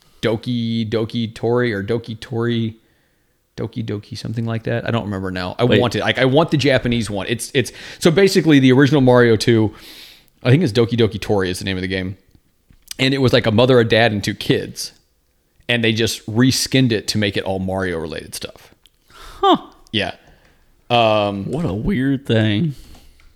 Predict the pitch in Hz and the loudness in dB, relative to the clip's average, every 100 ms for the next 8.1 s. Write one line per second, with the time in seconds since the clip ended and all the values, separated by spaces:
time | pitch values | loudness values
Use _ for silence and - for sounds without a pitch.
0 | _ _ - 104 - - - 160 135 123 | _ _ -6 -6 -6 -6 2 4 6 4
1 | 110 - - - 160 135 123 151 131 202 | 0 -8 -14 2 4 4 2 -2 0 -2
2 | 208 190 135 120 - 107 98 87 _ - | 2 2 2 0 -2 -4 -6 -10 _ -6
3 | 113 - 98 92 95 95 90 87 92 107 | -6 -4 -6 -6 -4 -4 -4 -8 -12 -16
4 | _ _ _ _ _ _ - - - 95 | _ _ _ _ _ _ -18 -18 -10 -8
5 | 95 90 87 78 85 104 117 107 110 - | -6 -8 -10 -10 -12 -10 -10 -10 -10 -4
6 | - 175 - 95 80 85 - - 131 - | 0 0 0 -6 -6 -12 -8 -4 -4 -2
7 | 175 165 131 120 120 113 104 135 143 95 | -2 0 -2 -2 -4 -4 -4 -2 -2 -6
8 | 107 | -12